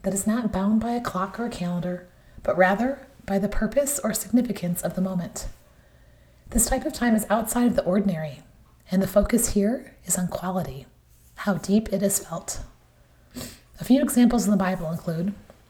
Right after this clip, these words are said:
Mark one fifteen. "The time, kairos, has come," he said. "The kingdom of God has come near.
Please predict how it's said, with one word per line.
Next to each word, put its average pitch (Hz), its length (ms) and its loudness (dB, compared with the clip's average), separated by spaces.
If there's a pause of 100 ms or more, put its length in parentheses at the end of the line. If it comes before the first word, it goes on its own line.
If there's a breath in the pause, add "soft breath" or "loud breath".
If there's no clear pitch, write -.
(180)
Mark 202 300 0
one 202 280 4
fifteen. 170 540 -4 (520 soft breath)
"The - 100 -8
time, 220 640 2
kairos, 180 560 -2
has 214 200 -2
come," 170 360 -2 (180)
he - 140 -12
said. 175 400 -6 (400 soft breath)
"The - 60 -18
kingdom 240 300 6
of 269 120 0
God 214 220 0
has 220 180 -2
come 208 200 2
near. 160 400 -4